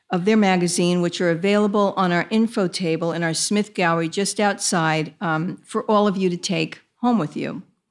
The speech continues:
I'd also like to recognize our wonderful trustees, Sid Lapidus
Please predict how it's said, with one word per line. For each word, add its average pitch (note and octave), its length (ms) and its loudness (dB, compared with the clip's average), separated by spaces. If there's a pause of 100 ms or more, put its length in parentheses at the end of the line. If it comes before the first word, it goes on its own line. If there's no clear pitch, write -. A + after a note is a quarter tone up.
(460)
I'd G3 120 0
also A#3+ 340 4
like G#3+ 260 4
to A3 80 0
recognize F#3 840 2 (380)
our E3+ 120 2
wonderful B3 540 4
trustees, F3 760 0
Sid G3 240 0
Lapidus G#3+ 760 0